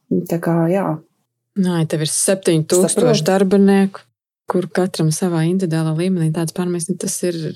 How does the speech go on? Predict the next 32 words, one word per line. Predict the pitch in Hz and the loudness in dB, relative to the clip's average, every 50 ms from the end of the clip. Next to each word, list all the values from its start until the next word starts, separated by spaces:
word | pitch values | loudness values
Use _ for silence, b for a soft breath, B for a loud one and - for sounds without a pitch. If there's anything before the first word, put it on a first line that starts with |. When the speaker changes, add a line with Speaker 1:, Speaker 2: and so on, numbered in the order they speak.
| - - - - - - - - _ - - - - | -6 -6 -4 -6 -6 -8 -10 -12 _ -6 -6 -4 -4
Speaker 2:
laikietilpīgs | 185 185 190 269 - - 151 151 - - - - - - - - | -4 -4 -4 -4 -4 -4 -6 -4 -6 -8 -6 -6 -6 -8 -6 -4
un | 196 170 | -4 -2
darbietilpīgs | 180 202 202 202 175 156 160 - - 185 - 175 - - | -2 -2 -4 -4 -4 -6 -6 -6 -8 -6 -6 -6 -6 -6
process. | - - 185 214 214 - 262 156 | -6 -6 -6 -6 -6 -6 -4 -2
Speaker 1:
Tā | 147 135 - - 170 | -2 0 0 0 0
ir. | 175 147 - - - - - _ _ _ _ _ | 0 -2 -4 -8 -14 -20 -20 _ _ _ _ _
Speaker 2:
Jā, | - 170 180 180 180 175 160 147 143 151 147 - | 0 0 2 2 2 2 0 0 -2 -6 -4 -2
nu, | 160 160 170 190 202 - _ _ _ _ - | 0 2 2 0 0 -4 _ _ _ _ -6
labi, | 190 180 170 160 156 151 147 147 143 156 190 226 | -2 0 2 2 2 2 2 0 2 2 4 4
L-, | 202 175 175 - | 4 4 4 2
Lietuvā | - 175 175 190 240 233 - 214 175 156 156 156 151 151 151 156 _ | 2 4 4 4 4 2 2 2 4 4 4 4 2 2 0 -2 _
tu, | - 156 156 151 151 151 160 160 165 160 - 110 110 - | -2 0 0 2 2 0 0 0 0 -2 -4 -4 -6 -6
tu, | - 156 156 156 156 - _ - | -4 -2 -2 -2 -4 -6 _ -6
kā | - 156 | -2 0
lai | 156 156 156 | 0 0 0
saka, | - 165 160 - | -2 -4 -4 -2
sapracināji | - 208 220 233 - - 185 160 - - - 175 160 151 151 147 147 147 151 151 | -2 -2 -2 -2 -2 -2 -2 -2 -2 -2 0 2 2 4 4 2 2 2 0 0
divas | 143 156 202 208 170 170 - - | 2 2 2 4 4 2 0 -2
kultūras, | - - 170 165 170 175 170 - 220 226 233 240 - - - - | 0 2 2 4 4 2 4 4 4 6 6 4 4 2 2 2
Speaker 1:
Un | - 180 | 2 2
Speaker 2:
ja? | 180 202 208 - | 4 2 2 2
Speaker 1:
es | 185 175 180 | 0 2 2
gribēju | 190 185 226 233 208 190 175 165 165 | 2 2 4 4 4 4 4 2 2
sapracināt, | - 165 185 202 202 - - 160 - - 175 165 160 156 156 156 156 156 - | 2 2 0 0 0 -2 -4 -4 -2 0 0 2 2 2 2 0 -2 0 0
jā, | 180 190 185 160 151 - - | 0 2 2 0 0 -2 -2
tas, | - - 190 - | -2 -2 -2 -2
kas | - - 175 - | -2 -2 0 0
notika, | 196 226 247 233 240 - 170 - 170 160 160 - | 2 2 2 0 0 -2 -2 0 0 0 0 0
man | - 151 165 170 180 | 0 0 0 2 2
liekas, | 175 170 170 - - | 2 0 0 -2 -6
ka | - - 165 - | -4 -4 -4 -2
tā | - 170 170 | 0 0 0